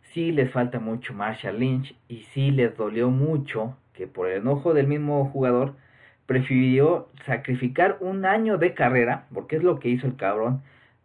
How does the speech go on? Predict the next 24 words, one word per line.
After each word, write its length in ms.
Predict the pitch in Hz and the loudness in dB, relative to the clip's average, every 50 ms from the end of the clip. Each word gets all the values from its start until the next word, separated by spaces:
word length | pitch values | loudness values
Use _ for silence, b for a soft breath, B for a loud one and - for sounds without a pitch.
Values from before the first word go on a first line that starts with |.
| _ _ _ _ | _ _ _ _
O 80 | - 107 | -16 -12
sea, 340 | - 107 101 101 101 98 - | -8 -4 -2 -2 0 -2 -2
él 460 | - - 107 110 117 117 120 117 113 | -2 -2 -2 -2 -2 -2 -4 -4 -4
renuncia, 680 | 107 104 107 120 147 170 165 135 - 143 139 139 - - - _ _ _ _ _ _ _ _ _ _ _ _ | -4 -4 -2 0 0 0 0 0 0 0 0 0 0 -4 -14 _ _ _ _ _ _ _ _ _ _ _ _
pasa 260 | - 117 127 131 151 | -2 -2 0 0 0
el 140 | 139 131 123 | 2 2 4
año 260 | 131 151 160 151 139 | 2 2 2 0 0
de 100 | 120 110 | 0 -2
carrera 360 | - 110 113 113 123 131 135 135 | -2 -2 -2 0 0 0 -2 -2
que 80 | - 110 | -6 -10
exigen 480 | 101 - - 127 123 123 - 117 107 | -14 -8 -6 -4 -4 -2 -4 -4 -4
los 260 | 101 98 95 98 - - | -4 -4 -6 -6 -8 -14
contratos 540 | _ - 92 92 95 113 117 113 - 123 - | _ -14 -14 -10 -6 -4 -4 -4 -4 -8 -12
para 260 | _ 98 90 87 90 | _ -6 -4 -4 -4
volver 300 | 95 95 95 95 113 113 | -4 -6 -6 -4 -4 -4
a 60 | 120 | -4
ser 140 | 127 127 117 | -4 -6 -6
contratado, 640 | 120 - 117 113 110 104 98 - 107 110 123 135 B B B B B B B B B B _ | -4 -6 -6 -4 -4 -6 -6 -6 -6 -6 -6 -8 B B B B B B B B B B _
y 120 | - 131 | -8 -6
se 160 | 127 - 131 120 | -4 -2 -2 0
va 140 | 127 131 | 2 2
a 40 | 143 | 2
los 220 | 143 139 123 120 107 | 2 2 2 0 0
Raiders. 400 | 110 120 123 123 - 85 139 | 0 0 0 0 -2 -6 -10